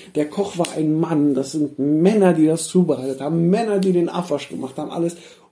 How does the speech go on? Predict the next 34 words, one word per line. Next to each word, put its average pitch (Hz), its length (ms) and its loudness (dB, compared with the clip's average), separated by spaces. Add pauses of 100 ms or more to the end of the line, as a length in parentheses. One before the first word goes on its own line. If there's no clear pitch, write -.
Und 160 300 2
du 196 140 4
kriegst 185 320 0
irgendwie 160 320 4
deine 147 260 2
vier 147 200 0
Buchstaben 135 500 0
nicht 131 180 -2
hoch, 151 380 0
um 139 180 -2
da 135 180 -2
irgendwie 139 420 -2
mal 127 240 -4 (120)
Karotten 139 540 -6
zu - 140 -12
schneiden. 101 500 -12 (440)
So, 131 360 0 (100)
<laughs> - 100 -20
es 180 140 2
ist 233 220 0
so. 214 420 2 (2250)
Und 120 180 -6
was 143 180 -8
ich 160 180 -4
bei, 131 180 -2
bei 123 140 -6
diesen 120 240 -6
Hochzeitsfeiern 135 580 -6
halt 127 200 -12
überhaupt 131 760 -4
nicht 156 220 0
irgendwie 143 340 -2
checke, 185 320 -4
ist, 139 240 -4